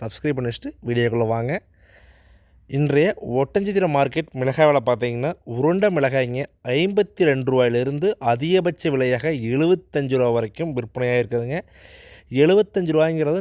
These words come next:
நல்ல பெருவெட்டு உருண்டை மிளகாய்ங்க. சம்பா காய்ங்க நாற்பது ரூபாயிலிருந்து நாற்பத்தி ஏழு ரூபா வரைக்கும் விற்பனையாக இருக்குதுங்க. முருங்கைக்காய்ங்க, கரும்பு முருங்கை ஒரு கிலோ பதினாறுக்கும்,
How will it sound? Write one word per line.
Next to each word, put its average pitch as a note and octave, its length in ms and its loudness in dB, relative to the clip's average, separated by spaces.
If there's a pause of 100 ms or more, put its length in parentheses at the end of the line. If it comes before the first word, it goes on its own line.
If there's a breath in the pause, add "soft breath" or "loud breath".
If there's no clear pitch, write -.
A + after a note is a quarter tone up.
(140)
நல்ல D3 300 0 (220)
பெருவெட்டு D#3+ 500 0
உருண்டை B2 300 0
மிளகாய்ங்க. B2 440 -2 (1500 soft breath)
சம்பா D#3+ 380 4 (100)
காய்ங்க D3 320 -2 (300)
நாற்பது F3 440 -2
ரூபாயிலிருந்து B2 560 0 (220)
நாற்பத்தி C#3+ 520 -6 (280)
ஏழு F#3 260 4
ரூபா D3+ 220 4
வரைக்கும் G#2+ 380 -6 (140)
விற்பனையாக A2 520 -6
இருக்குதுங்க. A#2 400 -8 (960 soft breath)
முருங்கைக்காய்ங்க, D3+ 640 2 (320)
கரும்பு F#3+ 420 4
முருங்கை D#3 340 0 (120)
ஒரு A#2 120 -4 (100)
கிலோ D3+ 160 0 (160)
பதினாறுக்கும், C3 680 -2